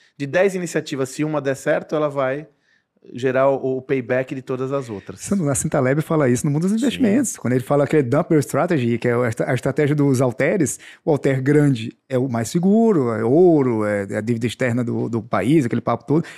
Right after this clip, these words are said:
Speaker 2: e o outro são startups enlouquecidas, que é pra,
Speaker 1: É.
Speaker 2: que um payback to-, é aquele negócio, o risco,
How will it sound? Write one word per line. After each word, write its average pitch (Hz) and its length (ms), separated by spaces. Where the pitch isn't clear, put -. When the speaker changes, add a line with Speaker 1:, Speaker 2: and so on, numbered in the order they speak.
Speaker 2:
e 226 80
o 226 60
outro 202 220
são 285 80
startups 220 420
enlouquecidas, 226 600
que - 80
é - 20
pra, 135 260
Speaker 1:
É. 95 200
Speaker 2:
que 151 160
um 220 240
payback 196 420
to-, - 140
é 143 100
aquele 147 260
negócio, 127 460
o 135 40
risco, 151 460